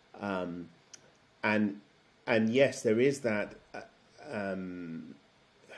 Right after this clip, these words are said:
that yearning for transcendence, that, um, that, that, that acknowledgement of the, the, the transcendent that, that comes in those kind of pagan religions.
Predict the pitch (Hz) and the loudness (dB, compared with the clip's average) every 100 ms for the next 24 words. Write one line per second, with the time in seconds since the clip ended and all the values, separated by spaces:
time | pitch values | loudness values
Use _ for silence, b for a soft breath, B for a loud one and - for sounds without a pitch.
0 | B - 214 117 92 104 104 117 110 101 | B -16 -8 -6 -4 -4 -2 0 0 -2
1 | 104 104 110 95 95 113 120 104 85 - | -4 -8 -6 -6 -4 -2 0 0 -4 -8
2 | - 90 85 - - - - 95 87 82 | -8 -6 -8 -12 -20 -20 -14 -12 -10 -10
3 | 82 76 71 b b _ 107 101 104 101 | -12 -14 -18 b b _ -6 -4 -2 -4
4 | 117 101 - 107 110 110 123 131 127 107 | -2 -4 -4 -6 2 4 6 6 4 -2
5 | 98 - 104 101 98 107 98 95 101 98 | -4 -6 -6 -4 -4 -4 -6 -6 -6 -8
6 | 107 95 95 92 87 87 76 95 - 107 | -8 -8 -6 -8 -8 -10 -8 -8 -8 -8
7 | 92 - 107 98 95 92 90 90 87 98 | -8 -6 -4 -4 -4 -6 -6 -6 -6 -10
8 | 95 113 87 87 87 85 87 82 78 78 | -10 -6 -8 -8 -10 -10 -10 -10 -12 -12
9 | 85 - | -12 -12